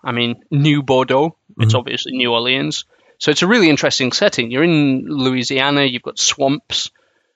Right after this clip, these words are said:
Speaker 1: Um, <laughs> the first try, I know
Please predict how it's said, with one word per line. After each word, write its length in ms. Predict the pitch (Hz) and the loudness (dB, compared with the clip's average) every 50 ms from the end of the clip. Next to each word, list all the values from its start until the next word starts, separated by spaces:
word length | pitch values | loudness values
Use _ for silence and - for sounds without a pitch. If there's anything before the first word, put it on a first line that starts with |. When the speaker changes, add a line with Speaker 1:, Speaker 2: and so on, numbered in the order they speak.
| _ _ _ _ _ _ _ - | _ _ _ _ _ _ _ -12
Speaker 1:
Um, 720 | - 127 120 120 120 117 120 120 120 120 120 120 120 123 - | -8 -6 -4 -2 -2 0 0 0 0 0 -2 -4 -6 -6 -4
<laughs> 440 | - 135 - - - 214 - - - | -4 -6 -2 2 2 0 0 0 -2
the 100 | - 175 - | -2 -2 0
first 280 | - 185 165 143 - - | 4 4 4 4 2 0
try, 220 | - 147 131 123 | -2 0 0 2
I 40 | 131 | 2
know 200 | 131 127 127 127 | 2 0 0 -2